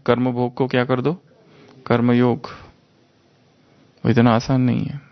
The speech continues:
क्योंकि mind तैयार नहीं रहता है। तो हम बात कर रहे थे दिव्य गुणों की।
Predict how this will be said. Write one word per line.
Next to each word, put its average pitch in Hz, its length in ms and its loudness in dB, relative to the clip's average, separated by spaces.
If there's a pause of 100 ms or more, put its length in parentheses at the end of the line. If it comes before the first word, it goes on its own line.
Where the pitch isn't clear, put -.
(1700)
क्योंकि 117 240 2
mind 135 500 2 (1160)
तैयार 127 260 2
नहीं 127 180 0
रहता - 260 -12
है। 143 220 -14 (1500)
तो 123 80 0
हम 120 180 4
बात 123 240 0
कर 120 180 -2
रहे 120 100 0
थे 135 140 -2
दिव्य 123 440 0
गुणों 123 380 4
की। 123 300 -8